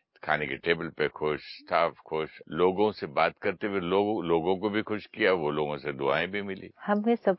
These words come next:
Speaker 2: कुछ मालूम है कैसे करना है।
Speaker 1: सिर्फ एक कट किया था।
Speaker 2: हाँ, सिर्फ एक कट नहीं किया था, नेगेटिव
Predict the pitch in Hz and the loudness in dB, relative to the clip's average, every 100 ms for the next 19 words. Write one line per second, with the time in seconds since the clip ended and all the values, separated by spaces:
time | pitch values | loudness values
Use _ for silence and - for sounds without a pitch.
0 | - 226 - 214 240 277 269 233 214 - | -2 -4 0 4 4 4 2 2 2 4
1 | 202 214 196 180 175 170 170 202 - _ | 4 4 2 2 2 -2 -4 -8 -14 _
2 | _ _ _ _ _ _ _ _ _ - | _ _ _ _ _ _ _ _ _ -4
3 | 123 120 117 - 95 78 - 76 - 165 | -2 2 2 4 0 0 -2 -2 -2 -6
4 | 190 214 202 - - - 233 269 - 214 | -4 -6 -8 -12 -8 2 6 6 4 4
5 | 240 - - 233 - 247 269 - 254 233 | 4 2 4 4 4 2 2 4 2 2
6 | - 202 156 127 - _ _ _ _ - | 0 0 0 -6 -16 _ _ _ _ -4
7 | 170 185 202 226 - 277 | 4 6 6 2 4 4